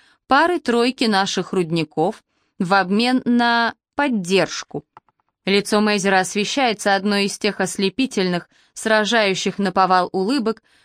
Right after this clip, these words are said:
которыми он осыпал меня в детстве. «Ты хочешь забрать немного камней из тех запасов, что мы собрали для Кордала?» уточняет он. Я киваю.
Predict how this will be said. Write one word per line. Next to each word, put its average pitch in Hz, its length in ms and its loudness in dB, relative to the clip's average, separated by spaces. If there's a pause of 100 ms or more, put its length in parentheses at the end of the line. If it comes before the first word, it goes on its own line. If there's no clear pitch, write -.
которыми 277 680 0
он 240 240 0
осыпал 180 580 0
меня 175 320 2
в 170 80 -4
детстве. 156 600 -6 (680)
«Ты 190 80 2
хочешь 196 480 0
забрать 175 540 0
немного 185 420 0
камней 170 580 -2 (240)
из 196 220 -4
тех 220 220 0
запасов, 175 680 0
что - 200 -4
мы 180 100 -2
собрали 185 720 0
для 202 240 0
Кордала?» 156 720 0 (300)
уточняет 175 760 -2
он. 156 220 -4 (400)
Я 196 280 0
киваю. 180 600 -2